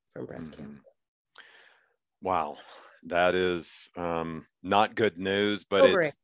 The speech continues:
Speaker 2: it's, it
Speaker 1: Sobering.
Speaker 2: is good to know that you are tracking it and then developing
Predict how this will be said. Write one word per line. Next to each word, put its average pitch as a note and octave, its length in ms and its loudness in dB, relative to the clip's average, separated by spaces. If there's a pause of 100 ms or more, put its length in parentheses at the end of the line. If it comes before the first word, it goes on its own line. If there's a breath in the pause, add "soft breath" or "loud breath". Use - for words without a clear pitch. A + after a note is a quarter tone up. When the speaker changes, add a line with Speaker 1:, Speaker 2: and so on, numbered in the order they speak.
(160)
Speaker 2:
it's, - 440 -4
it G2+ 140 0
Speaker 1:
Sobering. F#2 100 8
Speaker 2:
is F#2 460 4 (840)
good B2+ 260 4
to A#2 120 -4
know A2 380 2
that F#2+ 180 -2
you G#2+ 260 0
are G#2 140 4
tracking G2+ 540 2
it G2 160 2
and F#2 160 -4
then F#2+ 160 -4
developing F#2 800 -2